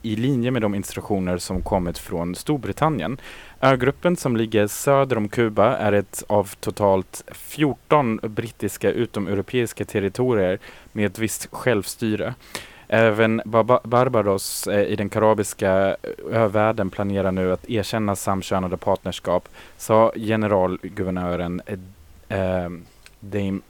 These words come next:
eh, Sandra Mason i sitt tal vid öppningen av det nya parlament, eh, av det nya parlamentet förra veckan.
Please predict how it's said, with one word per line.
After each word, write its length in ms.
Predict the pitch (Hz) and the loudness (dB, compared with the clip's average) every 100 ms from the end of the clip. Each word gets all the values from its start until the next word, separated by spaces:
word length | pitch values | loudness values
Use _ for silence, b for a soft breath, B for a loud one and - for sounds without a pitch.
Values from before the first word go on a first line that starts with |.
| _ | _
eh, 520 | 101 98 98 95 95 | -2 2 2 2 0
Sandra 640 | 92 - 113 101 98 98 98 | -2 0 2 2 2 2 0
Mason 640 | 85 104 110 131 - 104 | -4 -4 0 0 0 -2
i 60 | 90 | -2
sitt 200 | - 98 | -4 -4
tal 360 | 98 87 87 85 B B B B | 0 0 0 -4 B B B B
vid 200 | 101 101 | -2 0
öppningen 420 | 104 - 95 87 90 | -2 -4 -6 -6 -4
av 220 | 95 87 | -4 -4
det 120 | 90 | -4
nya 520 | 90 104 101 90 87 - | -2 -2 0 -2 -2 -6
parlament, 800 | 107 92 90 85 - - - 104 - | -4 -2 -2 -6 -10 -14 -10 -8 -4
eh, 100 | 110 | -4
av 160 | 107 98 | -4 -2
det 80 | 101 | -2
nya 220 | 110 98 | 0 -2
parlamentet 640 | 98 95 113 104 87 - | -2 -2 -2 -2 -6 -6
förra 340 | - - 92 92 | -12 -4 -2 -2
veckan. 360 | 101 - 62 | -4 -8 -10